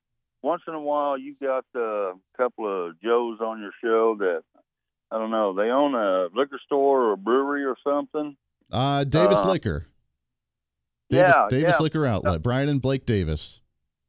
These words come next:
Speaker 1: I'm over here at the lake over at Twin Lakes. I like to come over here in the morning, just have my coffee and devotion and gaze upon the, uh, still waters. And I'm, I'm getting ready to head over there anyway.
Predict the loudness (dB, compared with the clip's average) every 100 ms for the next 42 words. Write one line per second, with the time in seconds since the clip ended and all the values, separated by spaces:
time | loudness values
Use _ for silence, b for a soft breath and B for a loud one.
0 | _ _ _ -6 2 2 2 -2 -2 -2
1 | -2 -8 _ _ _ _ _ -6 0 2
2 | 2 -2 -4 -4 -6 -8 -10 -10 -6 -4
3 | -4 -6 -6 -4 -6 -8 -10 -8 -6 -6
4 | -6 -6 -8 -6 -6 -4 -6 0 0 0
5 | -2 4 4 4 0 -8 -8 -8 -8 -6
6 | 4 6 6 0 -6 -4 -4 -6 -6 -8
7 | -12 b b b _ _ 0 4 4 4
8 | -4 0 4 4 2 -4 -4 -2 -2 -2
9 | -6 -12 _ _ _ _ _ -2 0 0
10 | 0 0 -2 -6 -8 -18 -20 -14 -10 -4
11 | -2 -2 -4 0 2 4 4 4 4 4
12 | 4 -2 -4 -6 -6 -6 -8 -12 -12 -12